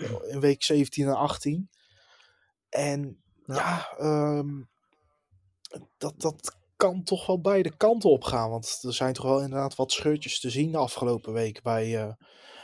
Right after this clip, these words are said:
Speaker 2: bij de Dolphins. Ehm, ze herpakken zich wel. Ik vond de wedstrijd tegen San Francisco de slechtste. Eh, tegen de Chargers waren ze,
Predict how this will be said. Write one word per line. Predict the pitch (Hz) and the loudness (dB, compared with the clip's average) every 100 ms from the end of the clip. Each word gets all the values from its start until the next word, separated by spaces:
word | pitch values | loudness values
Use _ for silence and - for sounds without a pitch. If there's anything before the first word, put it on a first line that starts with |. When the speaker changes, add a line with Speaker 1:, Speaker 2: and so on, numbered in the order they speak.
| - | -6
Speaker 2:
bij | - 127 | 0 2
de | 117 | 4
Dolphins. | 123 117 - 113 139 147 - - | 4 4 2 -6 -6 -8 -8 -6
Ehm, | 117 117 117 117 120 117 113 101 - | -4 -2 -2 -2 -4 -6 -12 -16 -8
ze | - | -2
herpakken | 131 - 160 170 | 0 8 8 8
zich | 147 123 | 0 2
wel. | 131 147 165 | 6 8 8
Ik | 139 - | 6 0
vond | 139 127 | -4 0
de | |
wedstrijd | 127 135 - 127 123 | 0 2 2 0 2
tegen | 127 120 | 0 0
San | - 123 | 0 -2
Francisco | - - 143 - 120 107 - _ _ _ _ _ _ _ | -2 0 0 0 0 0 -6 _ _ _ _ _ _ _
de | - | -2
slechtste. | 127 165 170 - 160 170 175 | 2 6 6 4 2 2 2
Eh, | 127 127 | -2 0
tegen | 120 127 120 | 0 -2 -4
de | 123 | -4
Chargers | - 147 147 131 | 4 6 6 4
waren | 131 135 127 | 2 2 -2
ze, | 127 | -8